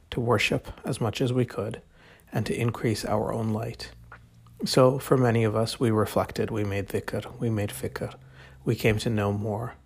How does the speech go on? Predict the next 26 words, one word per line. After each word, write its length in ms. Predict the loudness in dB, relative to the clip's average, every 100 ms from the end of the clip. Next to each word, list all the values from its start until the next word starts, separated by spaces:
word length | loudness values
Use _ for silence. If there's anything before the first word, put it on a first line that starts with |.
| -6
and 120 | -2
we 100 | 0
came 220 | 0 -2
to 120 | 0
understand 520 | -2 -2 -2 -2 0 0
more 140 | 0
intimately 600 | -2 -4 -4 -6 -8 -6
our 160 | -2 0
relationship 640 | 2 2 0 0 -4 -6
with 140 | -6 -4
Allah 220 | 0 0
subhanahu 380 | -2 -6 -6 -6
wa 80 | -6
ta'ala. 360 | -6 -6 -8 -12 -20 -20 -20 -6
And 120 | 2 4
we 100 | 4
came 260 | 4 4
to 160 | 4 0
understand 600 | 2 0 2 4 4 4
a 60 |
little 240 | 4 4 4
bit 160 | 2
more, 240 | 2 2 2
perhaps, 480 | 0 -2 -2 -2 -2
the 140 | -2
words, 560 | 0 0 0 -2 -6